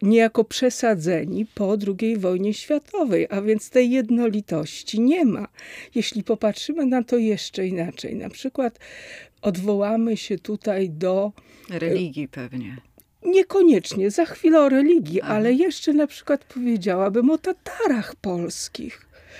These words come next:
Speaker 1: którzy, my przywołujemy Bochoniki, tak, bo tam jest meczet znany, y, wielu turystów go odwiedza, ale część tej ludności została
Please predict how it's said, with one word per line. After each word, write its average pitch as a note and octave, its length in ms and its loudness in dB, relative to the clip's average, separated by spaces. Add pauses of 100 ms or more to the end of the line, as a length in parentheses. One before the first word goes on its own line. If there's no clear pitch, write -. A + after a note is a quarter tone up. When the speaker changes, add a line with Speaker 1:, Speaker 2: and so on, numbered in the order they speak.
(340)
Speaker 1:
którzy, C#4 500 2 (300)
my C#4 220 4
przywołujemy G#3 760 0
Bochoniki, G3+ 840 0
tak, G#3 460 -2
bo F3 200 -8
tam E3+ 300 -4
jest - 360 -4 (360)
meczet G3+ 760 0
znany, G3 800 -2
y, F3 720 -4 (440)
wielu F#3 320 2
turystów F#3 540 -2
go G3 160 0
odwiedza, A#3+ 520 0
ale A#3+ 180 0
część D#4 320 -4
tej E4 180 0
ludności C4 760 0
została C4+ 640 -2